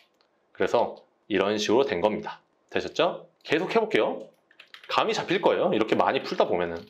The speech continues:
편미분 Y 마이너스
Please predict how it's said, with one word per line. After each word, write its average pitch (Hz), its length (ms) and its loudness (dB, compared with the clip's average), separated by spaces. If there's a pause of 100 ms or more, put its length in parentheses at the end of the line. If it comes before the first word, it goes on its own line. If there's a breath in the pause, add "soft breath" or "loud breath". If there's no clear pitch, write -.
(800)
편미분 143 1040 -2 (320)
Y 104 600 2 (500)
마이너스 107 960 0